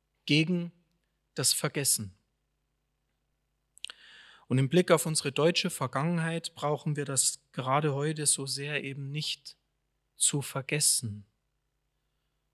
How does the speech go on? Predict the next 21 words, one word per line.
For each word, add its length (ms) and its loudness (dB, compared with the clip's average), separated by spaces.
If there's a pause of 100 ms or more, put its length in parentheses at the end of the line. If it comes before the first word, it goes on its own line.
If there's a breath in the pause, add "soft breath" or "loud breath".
(260)
Und 140 -4
deshalb 320 4
ist 160 -2
es 100 4
so 220 0
wichtig, 480 -4
immer 220 -8
wieder 200 -8
zu 220 0
erzählen 920 0 (680)
und 160 -6
weiterzugeben. 920 -4 (2500 soft breath)
Und 480 -2
wir 120 2
haben 160 6
ja 80 2
nun 360 -4 (300)
alte 340 4
jüdische 600 2
Geschichten 580 -4
gehört. 540 -14